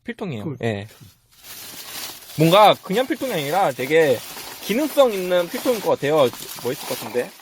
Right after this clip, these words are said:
Speaker 1: 오호.
Speaker 2: 빗거울.
Speaker 1: 야, 이거는 우리 또, 어? 거울 자주 보는 학생이 <laughs> 쓰면 좋을 것 같은 필통이다. 자, 요것도 이렇게 받았고요. 그 다음에 루시, 루시가 중장비, 어, 조립이에요.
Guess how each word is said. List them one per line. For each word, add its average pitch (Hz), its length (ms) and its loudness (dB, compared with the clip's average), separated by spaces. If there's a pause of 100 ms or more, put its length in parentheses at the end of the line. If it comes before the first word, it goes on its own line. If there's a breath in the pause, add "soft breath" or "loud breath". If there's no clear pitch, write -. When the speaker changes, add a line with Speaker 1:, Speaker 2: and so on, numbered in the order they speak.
(300)
Speaker 1:
오호. 165 920 8 (220)
Speaker 2:
빗거울. 139 520 -10
Speaker 1:
야, 180 400 6
이거는 185 800 0 (140)
우리 160 160 -2
또, 151 320 6
어? 160 320 4 (560 loud breath)
거울 196 500 6
자주 160 360 0
보는 185 280 0
학생이 185 340 -6
<laughs> 180 800 -2
쓰면 196 200 -6
좋을 - 180 -2
것 185 100 -4
같은 156 360 -2
필통이다. 143 600 2 (680 loud breath)
자, 160 360 8
요것도 160 400 2
이렇게 151 180 -6
받았고요. 151 720 2 (540 loud breath)
그 151 80 -6
다음에 190 840 4 (180)
루시, 139 1000 2
루시가 175 340 -2
중장비, 180 1040 0
어, 123 140 -4
조립이에요. 131 720 4